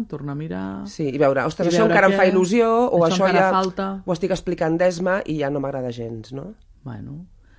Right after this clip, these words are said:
Speaker 1: i ja allò, anem acabant, anem tancant. Quins són els llibres que tu et van fer lectura? Te'n recordes?
Speaker 2: Bueno, jo et puc dir que jo em vaig llegir tots, a tots els llibres de Los Cinco.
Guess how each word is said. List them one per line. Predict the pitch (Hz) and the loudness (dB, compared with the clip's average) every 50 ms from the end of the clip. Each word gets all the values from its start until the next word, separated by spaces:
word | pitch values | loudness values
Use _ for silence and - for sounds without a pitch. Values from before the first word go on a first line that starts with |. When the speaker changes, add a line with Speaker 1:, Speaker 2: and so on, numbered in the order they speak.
| - - _ _ _ - - - - - _ - - - | -20 -20 _ _ _ -20 -20 -20 -20 -20 _ -20 -18 -12
Speaker 1:
i | 156 147 135 | -10 -8 -6
ja | 131 127 127 131 143 156 156 143 139 135 | -6 -6 -6 -6 -6 -6 -6 -6 -8 -8
allò, | 131 131 127 127 120 117 | -8 -8 -8 -10 -10 -8
anem | 131 135 131 131 143 | -8 -6 -6 -6 -6
acabant, | 143 - 139 123 120 120 127 131 127 | -8 -8 -10 -10 -8 -8 -8 -8 -8
anem | 127 123 123 127 | -8 -10 -10 -10
tancant. | - 127 127 127 - 127 123 123 127 127 - - - - - - - - - - _ - - - - | -10 -10 -10 -10 -10 -10 -10 -10 -12 -12 -14 -18 -20 -20 -20 -20 -20 -20 -20 -20 _ -20 -20 -16 -2
Quins | - 233 214 190 - | 2 2 2 2 0
són | - 147 127 123 | -4 -4 -4 -4
els | 127 131 - - | -4 -6 -6 -6
llibres | 143 127 135 139 135 - | -8 -6 -6 -10 -10 -8
que | - 135 | -10 -10
tu | 135 - 143 135 135 | -8 -6 -6 -6 -6
et | 131 127 | -8 -8
van | 131 131 131 | -8 -8 -10
fer | - - 151 139 | -10 -10 -12 -12
lectura? | 139 139 139 135 - - 147 143 143 147 139 - - - - - - - - - - _ - - - | -10 -12 -14 -14 -12 -12 -10 -10 -10 -12 -14 -16 -20 -20 -20 -20 -20 -20 -20 -20 -20 _ -20 -12 -10
Te'n | 175 170 165 | -8 -8 -8
recordes? | - - - 117 113 127 131 160 220 233 - - - - - _ - - - | -8 -10 -12 -14 -14 -12 -12 -12 -14 -14 -18 -20 -20 -20 -20 _ -20 -8 -6
Speaker 2:
Bueno, | 147 135 135 | -4 -2 -2
jo | 135 143 151 | -2 -2 -4
et | 151 | -4
puc | - 190 190 160 | -4 -6 -4 -4
dir | 165 160 | -4 -2
que | - 190 170 | -2 -2 -2
jo | 160 147 143 165 185 | 0 0 0 0 -2
em | 175 | -2
vaig | 160 143 - - | -4 -6 -4 -4
llegir | 139 135 151 135 123 | -6 -4 -4 -6 -6
tots, | 147 131 - - _ - | -6 -8 -8 -10 _ -12
a | 135 | -10
tots | - - 165 156 156 | -4 -4 -4 -4 -4
els | 139 156 | -4 -4
llibres | 143 139 131 | -4 -2 -2
de | 135 | -2
Los | 131 135 131 - - | -2 -2 -4 -6 -4
Cinco. | - 151 143 143 143 135 - 190 285 | -4 -2 -2 -2 -4 -4 -6 -8 -8